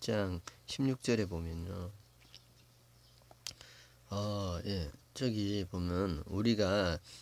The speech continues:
그의 충만한 플레로마토스에서부터 아우투 그분의, 그분의 블-, 블레로마토스로부터 우리가, 어,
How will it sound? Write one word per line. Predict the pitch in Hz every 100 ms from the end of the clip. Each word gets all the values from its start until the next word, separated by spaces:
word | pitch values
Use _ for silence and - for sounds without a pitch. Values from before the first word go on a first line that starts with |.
| -
그의 | - 131 117 120 117 80 76 - - -
충만한 | - 190 175 139 101 92 104
플레로마토스에서부터 | - 107 113 110 98 92 - - 110 113 104 90 - 139 - - 101 92 92 - 98 - - 90
아우투 | - 107 110 - - 127 110
그분의, | 98 113 110 110 107 110 120 120 104 87 80
그분의 | 127 123 123 117 120 127 101 - - - - -
블-, | 110 110 - - -
블레로마토스로부터 | - 113 123 120 127 120 101 92 - 139 - 123 104 95 92 - 120 117 110 90 80 -
우리가, | 101 110 101 95 107 92 80 - - - -
어, | 73 71